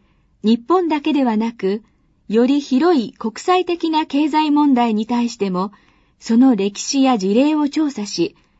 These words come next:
それを論理的に分析し、その結果を文章で表現するとともに、最新の情報機器を使って、口頭発表、討論する能力の育成を図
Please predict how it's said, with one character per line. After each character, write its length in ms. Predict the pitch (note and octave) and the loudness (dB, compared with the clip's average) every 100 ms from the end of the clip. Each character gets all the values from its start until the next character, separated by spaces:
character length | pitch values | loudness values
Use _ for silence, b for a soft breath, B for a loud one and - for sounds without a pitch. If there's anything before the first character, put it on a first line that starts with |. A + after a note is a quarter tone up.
| _ | _
そ 140 | - B3 | 0 2
れ 120 | C4 | 4
を 220 | B3 C4 b b - | 2 0 b b 2
論 280 | A3 E4+ | 4 4
理 120 | F4+ F4 | 2 0
的 240 | E4 D4+ | 0 2
に 140 | D4 | 2
分 160 | G#3 B3+ | 4 2
析 260 | D4+ C#4+ - | 2 -6 -4
し、 380 | - G#3+ - _ _ _ _ | -2 -2 -4 _ _ _ _
そ 180 | - C4+ | 0 2
の 140 | E4+ | 2
結 240 | E4+ C#4+ - | -2 -8 -4
果 200 | E4 D#4+ | 0 2
を 140 | D4+ G3+ | 2 2
文 240 | C4 G4 | 0 0
章 260 | - C#4+ A#3 | -2 -2 0
で 140 | G#3 G#3 | -2 0
表 360 | A#3 E4+ F#4 F4 | 0 0 0 -4
現 120 | C#4 | -4
す 100 | A#3 | -4
る 100 | A3+ | -4
と 140 | A3+ | -4
と 160 | A3+ A#3+ | -2 -2
も 120 | A3 | -2
に、 280 | F#3 F3 A#3 b b b b b | -2 -6 -8 b b b b b
最 300 | - C4+ E4+ | 4 4 4
新 260 | F4 F4 | -2 -2
の 140 | E4+ D4+ | 0 0
情 260 | C4 D#4 | 0 0
報 240 | E4+ F4 F4 | 2 0 0
機 140 | - | -6
器 160 | - D4 | -2 -2
を 100 | G#3 | -2
使 240 | - - | -6 -10
っ 60 | G#3+ | -10
て、 400 | _ - G3 _ _ _ _ _ | _ -6 -6 _ _ _ _ _
口 240 | A#3 C#4 | 2 2
頭 220 | C#4+ C#4 C4 | 2 0 0
発 240 | A#3+ A#3+ - E3 | -2 -8 -4 -2
表、 240 | D3+ - _ _ _ | -2 -6 _ _ _
討 240 | - F#4 F#4+ | 2 2 4
論 180 | D#4+ C#4+ | 0 0
す 140 | B3+ | 0
る 140 | B3 | 4
能 200 | A#3+ D#4 D#4+ | 4 4 2
力 260 | C#4+ C4 | 0 0
の 120 | A#3+ | 2
育 180 | A#3 A#3 | 0 -2
成 280 | - E4+ E4+ | -4 0 2
を 100 | D#4+ | 0
図 140 | D4+ | -4